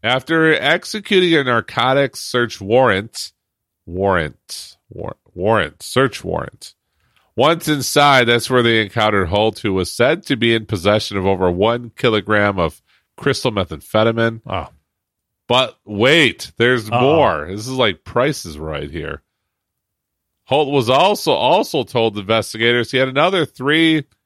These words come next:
Speaker 1: and a half grams hidden somewhere else. We're not sure why Holt copped
Speaker 2: <laughs>
Speaker 1: to having more drugs hidden, nor do we have any idea of how the police found the hiding spot.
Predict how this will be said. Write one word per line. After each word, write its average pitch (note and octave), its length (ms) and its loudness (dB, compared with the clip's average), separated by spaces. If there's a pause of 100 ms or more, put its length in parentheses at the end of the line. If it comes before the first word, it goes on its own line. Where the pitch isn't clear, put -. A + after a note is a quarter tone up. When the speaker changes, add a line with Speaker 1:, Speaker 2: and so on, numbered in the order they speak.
Speaker 1:
and A2+ 140 -4
a A2+ 80 -2
half B2 420 0
grams B2 520 -2
hidden B2+ 260 -2
somewhere C3+ 420 -2
else. D3 600 -2 (2000)
We're F2+ 100 -4
not F2 160 -2
sure F#2 220 -2
why F2+ 220 2
Holt G2 440 -4
copped - 480 -2
Speaker 2:
<laughs> C#3 300 -2
Speaker 1:
to E2 140 -4
having G#2 560 -2 (500)
more A#2 280 2
drugs C3+ 400 0
hidden, C#3 340 2
nor A#2 220 4
do D3 120 0
we C#3 140 2
have C3 200 2
any B2+ 180 0
idea C#3+ 360 2
of C3 60 0
how B2+ 180 2
the C3 100 0
police B2 360 -2
found A#2+ 360 0
the F#2+ 100 -2
hiding A#2 340 -2
spot. A#2+ 520 -2